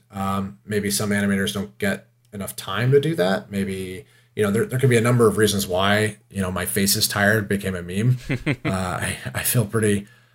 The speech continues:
Speaker 1: I feel pretty bad for all the people that worked really hard on that, 'cause, I mean, other than that, the game does look pretty good.
Speaker 2: For sure. And, like, I think, like, a lot of things that, a lot of the facts that people overlook when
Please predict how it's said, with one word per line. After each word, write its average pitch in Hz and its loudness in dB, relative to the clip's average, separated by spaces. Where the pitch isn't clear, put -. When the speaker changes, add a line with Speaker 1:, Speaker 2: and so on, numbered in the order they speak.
Speaker 1:
I 104 -4
feel 127 2
pretty 107 2
bad 104 0
for 98 0
all 107 -2
the 98 -4
people 98 -8
that - -10
worked 98 -4
really 98 0
hard 101 0
on 95 2
that, 90 -4
'cause, 98 -2
I - -6
mean, 110 0
other 156 4
than 95 -4
that, 107 0
the - -6
game 131 2
does 120 2
look 101 -4
pretty 87 -6
good. 95 0
Speaker 2:
For 165 0
sure. 156 4
And, 120 4
like, 135 2
I 139 2
think, 139 0
like, 110 0
a - -4
lot 113 4
of 98 -4
things 101 -4
that, - -8
a 113 2
lot 127 2
of 117 0
the 107 0
facts 113 0
that 98 -6
people 110 -2
overlook 107 0
when 98 -6